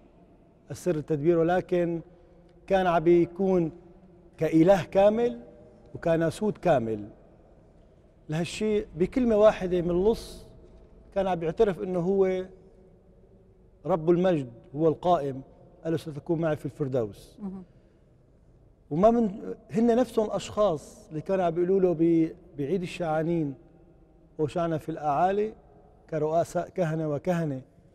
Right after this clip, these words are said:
Speaker 1: هن جلدوه وهن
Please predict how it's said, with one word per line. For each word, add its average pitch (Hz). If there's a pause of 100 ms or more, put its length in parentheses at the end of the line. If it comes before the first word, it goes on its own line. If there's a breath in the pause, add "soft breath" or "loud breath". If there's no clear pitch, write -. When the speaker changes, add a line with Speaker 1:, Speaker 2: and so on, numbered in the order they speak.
(380)
Speaker 1:
هن 156 (260)
جلدوه 156 (680)
وهن 160